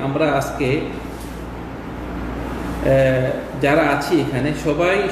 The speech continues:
সবার স্বামীর সম্পর্কে আমরা বলবো, কিছু গোপন রাখবো না। মানে স্বামীর, আমাদের স্বামী আমাদের সাথে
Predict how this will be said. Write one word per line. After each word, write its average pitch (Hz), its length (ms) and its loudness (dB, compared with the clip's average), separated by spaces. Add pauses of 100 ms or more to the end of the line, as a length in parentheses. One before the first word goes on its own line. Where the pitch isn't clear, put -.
সবার 170 480 2
স্বামীর 170 520 2 (140)
সম্পর্কে 185 560 2
আমরা 151 220 4
বলবো, 117 360 0 (1700)
কিছু 180 240 2
গোপন 175 380 6
রাখবো 127 360 2
না। 117 100 0
মানে 131 220 2
স্বামীর, 160 520 2 (1200)
আমাদের 156 400 4
স্বামী 185 540 2
আমাদের 156 300 2
সাথে 180 280 0